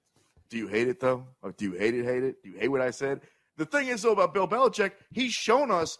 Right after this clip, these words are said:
he's had a chance. Now, granted, he hasn't drafted the right quarterback or gotten the right guy in there post Tom Brady, and that's not an easy thing to do. But, Sean, it's not like his teams have been great. It's not like his teams have been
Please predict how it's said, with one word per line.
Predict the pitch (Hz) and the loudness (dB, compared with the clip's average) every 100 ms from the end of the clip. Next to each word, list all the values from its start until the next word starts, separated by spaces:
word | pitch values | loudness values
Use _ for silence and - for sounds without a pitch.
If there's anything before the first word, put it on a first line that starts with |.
| _ - | _ -12
he's | 214 196 | -10 -2
had | 247 | 0
a | 240 | 0
chance. | 269 175 170 147 | -2 -2 -2 0
Now, | 131 | -2
granted, | 107 135 160 117 123 151 _ _ _ 120 | 0 -2 0 0 -2 -4 _ _ _ -8
he | 117 | 0
hasn't | 135 131 110 | 0 0 -2
drafted | 120 131 - 104 | 2 2 0 0
the | |
right | 107 123 | 2 2
quarterback | - 110 101 95 104 107 - | 0 -2 0 2 2 2 -2
or | 98 | -8
gotten | 98 107 107 | -2 -4 -2
the | |
right | 104 110 104 | -4 -4 -4
guy | 101 95 | -8 -8
in | 110 110 | -10 -12
there | 104 104 - _ | -10 -10 -10 _
post | 107 123 135 - | -6 -6 -6 -10
Tom | 104 90 80 | -6 -6 -10
Brady, | 85 85 95 110 107 | -14 -14 -10 -12 -10
and | 107 | -12
that's | 101 | -8
not | 113 107 | 0 0
an | 101 | 0
easy | 107 101 107 | -8 -8 -8
thing | 101 95 | -8 -6
to | 87 | -6
do. | 117 131 120 - _ _ - | 0 2 2 -2 _ _ -2
But, | 147 - | -2 2
Sean, | 185 170 | 2 2
it's | 110 - | 0 0
not | 147 | 2
like | 160 139 | 2 -4
his | - | -8
teams | 135 135 117 | -6 -6 -6
have | 95 | -6
been | 98 107 101 87 _ | 0 0 -2 -8 _
great. | 104 107 131 - | -6 -2 -2 -4
It's | - | 0
not | 127 | 2
like | 113 | 2
his | - | -4
teams | 120 98 | -6 -6
have | 92 | -6
been | 101 95 | -6 -6